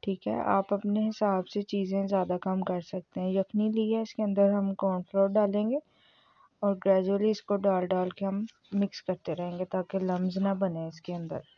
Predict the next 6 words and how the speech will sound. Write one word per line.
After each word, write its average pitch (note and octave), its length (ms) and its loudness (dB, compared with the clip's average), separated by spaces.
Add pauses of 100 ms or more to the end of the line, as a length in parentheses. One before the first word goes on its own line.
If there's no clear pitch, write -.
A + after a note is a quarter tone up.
(1000)
एकदम G#3 500 2
से A3+ 180 -2
नहीं A3+ 220 2
इसके A3+ 240 -4
अंदर G3+ 260 2
डालना, F#3+ 480 2